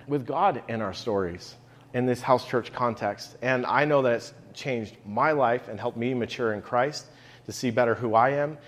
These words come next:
It's helped me grow in self-awareness of when maybe I'm healthy and when maybe I'm not. And it's blessed my marriage, being able to engage in healthy relationship.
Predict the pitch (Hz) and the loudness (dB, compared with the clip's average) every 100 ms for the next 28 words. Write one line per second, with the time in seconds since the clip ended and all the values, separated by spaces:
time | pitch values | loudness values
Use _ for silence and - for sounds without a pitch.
0 | - - - - 135 117 123 117 113 107 | -20 -18 -10 -4 -2 0 4 4 4 0
1 | 127 113 104 110 123 139 160 - 107 90 | -2 -2 -2 0 0 0 -6 -6 -8 -8
2 | 107 120 117 120 123 117 117 117 131 120 | -2 -2 0 0 2 2 2 2 -2 -2
3 | 143 139 123 117 120 123 120 117 107 107 | -2 -4 -4 -4 0 0 2 0 0 0
4 | 127 156 - - - - 139 131 127 - | -2 -2 -12 -20 -14 -2 0 0 -2 -2
5 | 143 143 104 135 143 147 - 120 117 120 | -2 -2 -4 2 2 2 -2 0 2 2
6 | 151 101 85 - - - - - - - | 2 0 -4 -12 -20 -20 -20 -20 -20 -20
7 | - 127 120 120 117 113 117 110 104 110 | -6 -2 2 2 2 0 0 -4 0 2
8 | 110 107 98 120 - 104 101 101 104 95 | 2 -2 0 0 2 0 2 2 0 -4
9 | - 101 | -8 -8